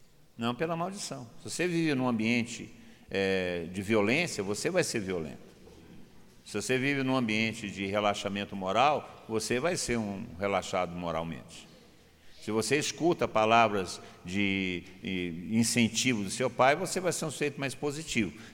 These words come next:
Mas se você ouve na sua infância o tempo inteiro, "Você não presta, não vai dar nada", et cetera e tal, eh, você acaba, eh, tendo uma postura na vida, eh, contrária, porque você não foi incentivado. Mas isso não quer dizer praga.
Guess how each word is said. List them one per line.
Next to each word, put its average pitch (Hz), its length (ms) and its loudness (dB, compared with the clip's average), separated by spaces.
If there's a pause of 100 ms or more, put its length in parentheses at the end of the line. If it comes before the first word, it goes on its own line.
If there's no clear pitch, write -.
Mas 110 140 0
se - 60 -4
você 135 260 4
ouve 123 380 10
na 110 100 4
sua 127 160 0
infância 104 420 2
o 98 40 -2
tempo 113 260 2
inteiro, 95 300 4
"Você 107 160 0
não 107 120 2
presta, 95 400 2
não 98 100 -2
vai 104 120 6
dar 107 160 4
nada", 92 340 4
et 87 60 -4
cetera 98 340 -2
e - 40 -18
tal, 147 500 2 (340)
eh, 107 180 0
você 113 340 4
acaba, 135 580 4 (160)
eh, 117 400 2
tendo 117 220 6
uma 120 120 4
postura 120 400 0
na 139 140 0
vida, 113 400 0 (320)
eh, 98 360 0 (580)
contrária, 143 560 4
porque 104 340 -2
você 110 380 2
não 139 160 0
foi 123 200 0
incentivado. 143 680 0 (300)
Mas 117 220 4
isso 135 200 -4
não 247 60 -6
quer 269 120 -2
dizer 117 240 0
praga. 73 440 0